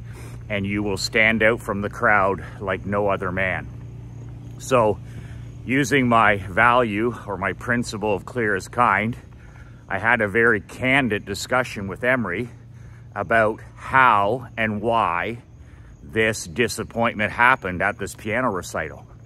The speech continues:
She was focusing on her feelings, she was focusing on the disappointment, she was angry,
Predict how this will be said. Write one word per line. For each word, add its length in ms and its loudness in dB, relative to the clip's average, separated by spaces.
She 200 -4
was 240 0
focusing 640 0
on 280 2
her 140 -2
feelings, 600 0
she 160 -6
was 240 -6
focusing 520 -4
on 180 -4
the 60 -6
disappointment, 920 -4
she 180 -10
was 220 -6
angry, 560 0